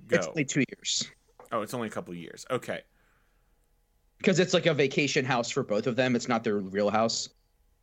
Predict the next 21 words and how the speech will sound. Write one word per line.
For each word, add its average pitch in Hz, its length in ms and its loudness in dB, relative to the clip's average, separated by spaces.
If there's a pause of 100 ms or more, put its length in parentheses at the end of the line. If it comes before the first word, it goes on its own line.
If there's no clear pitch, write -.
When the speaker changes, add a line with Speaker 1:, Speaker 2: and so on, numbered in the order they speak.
(280)
Speaker 1:
What 156 240 0
if, 302 380 -8
what, 165 260 -4
okay, 185 180 -2
so 175 200 -2
I 185 160 0
want 294 240 -4
our 147 320 2
lake 135 240 2
house 123 300 0
to 139 100 2
be, 123 180 0
like, 110 220 0
the 120 120 4
far 214 360 2
future, 117 580 0 (460)
flying 165 320 2
cars 123 300 2
and 113 120 0
shit, - 340 -2 (720)
and, 143 640 0